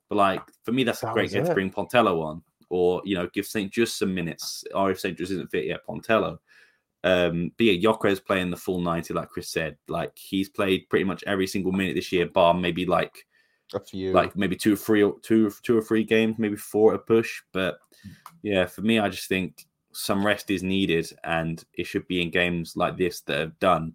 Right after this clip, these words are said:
Speaker 1: But, you know, at the end of the day, we still won. No one got injured, so,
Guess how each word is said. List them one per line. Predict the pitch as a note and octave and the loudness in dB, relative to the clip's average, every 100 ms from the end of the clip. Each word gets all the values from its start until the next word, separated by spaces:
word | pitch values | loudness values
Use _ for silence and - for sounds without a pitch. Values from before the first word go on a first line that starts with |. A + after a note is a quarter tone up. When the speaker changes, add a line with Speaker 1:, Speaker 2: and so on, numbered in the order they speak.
| - | -2
Speaker 1:
But, | E2+ D#2+ - - _ _ - _ _ | 0 0 -4 -18 _ _ -20 _ _
you | - | -8
know, | D2 D2 - _ - | -6 -8 -12 _ -18
at | - - - | -16 -12 0
the | C3+ | 4
end | D3 | 4
of | F#2+ | 4
the | G2+ | 6
day, | F#2 F2+ - - | 6 4 -2 -14
we | F#2+ G2+ | -4 -4
still | - F#2 | 0 0
won. | D#2 D#2+ E2 | 0 -2 0
No | G2 G2 | 2 2
one | E2+ | 0
got | E2 | 0
injured, | E2+ D#2+ D#2 - | -2 -2 -4 -6
so, | - D#2+ | -4 -4